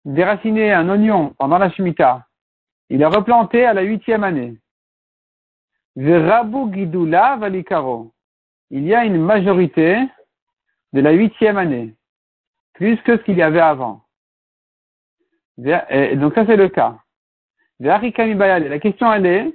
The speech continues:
est-ce que je dis Gidula Eter, Gidula Veter Vikaro Asur ? Dans ce cas, dans ce cas-là où ce qui a poussé, ce qui a grandi, c'est permis,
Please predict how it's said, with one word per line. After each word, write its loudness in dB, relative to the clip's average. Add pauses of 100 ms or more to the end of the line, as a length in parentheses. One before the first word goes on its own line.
(1000)
est-ce 0
que -4
je 4
dis 2
Gidula 2
Eter, 2 (800)
Gidula 2
Veter -2
Vikaro -2
Asur ? -8 (340)
Dans -6
ce 0
cas, 0
dans 0
ce -10
cas-là 0
où -4
ce -16
qui -4
a -4
poussé, 0
ce -20
qui -2
a 0
grandi, 0
c'est 0
permis, -2